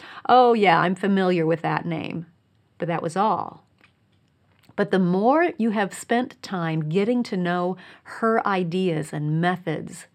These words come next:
the more you've formed a personal relation with that woman in history.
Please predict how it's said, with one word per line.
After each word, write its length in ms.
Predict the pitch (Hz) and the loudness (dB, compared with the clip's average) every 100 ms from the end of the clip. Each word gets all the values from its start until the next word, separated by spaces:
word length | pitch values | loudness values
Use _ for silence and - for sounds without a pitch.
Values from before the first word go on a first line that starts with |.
| _ _ _ _ _ _ | _ _ _ _ _ _
the 80 | 220 | 2
more 200 | 233 262 | 6 6
you've 320 | 240 233 214 | 4 2 -2
formed 360 | - 202 180 185 | -4 0 0 0
a 20 | |
personal 540 | 180 - 202 - 208 196 | -4 -2 -2 -2 -4 -2
relation 760 | 185 185 233 320 - 156 151 170 | -2 0 0 -2 -4 -8 -8 -6
with 160 | 170 | -6
that 320 | 170 170 170 | -2 -2 -2
woman 300 | 175 160 170 | -2 -2 -2
in 100 | 175 | -2
history. 560 | 185 254 - - - | -4 -6 -10 -12 -14